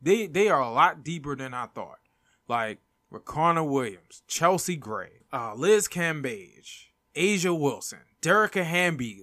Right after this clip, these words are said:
like, their sixth woman or whatever you wanna call that. Team is loaded.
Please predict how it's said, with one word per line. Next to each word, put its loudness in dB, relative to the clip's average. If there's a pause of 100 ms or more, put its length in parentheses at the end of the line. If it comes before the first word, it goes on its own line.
like, -4
their -8
sixth -6 (220)
woman -16
or -12 (160)
whatever -4
you -14
wanna -16
call -14
that. -16 (2000)
Team 0
is -6
loaded. -4